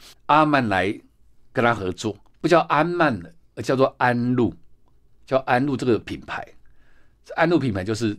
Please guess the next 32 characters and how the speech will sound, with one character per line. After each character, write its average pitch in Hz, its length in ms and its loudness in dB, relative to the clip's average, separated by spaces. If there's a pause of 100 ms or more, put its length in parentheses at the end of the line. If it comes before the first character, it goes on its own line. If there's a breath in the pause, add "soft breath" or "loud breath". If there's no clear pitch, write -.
通 127 140 -2
通 113 140 0
古 92 140 -10
迹。 - 220 -20
那 208 140 2
第 196 180 0
一 170 40 0
个 190 100 6
案 160 160 4
子 117 100 -6
就 123 120 -6
是 117 420 -2
上 156 160 -4
海 117 140 -2
朱 123 160 -4
家 127 200 4
角 113 220 0
的 82 160 -6
安 110 300 2
陆， 110 200 0 (540 soft breath)
他 185 100 2
就 202 120 6
用 190 240 4
了 139 60 0
那 151 120 0
个 131 200 2
我 95 60 2
刚 143 140 2
刚 147 160 0
提 - 160 -12
到 123 200 4
的 95 140 -6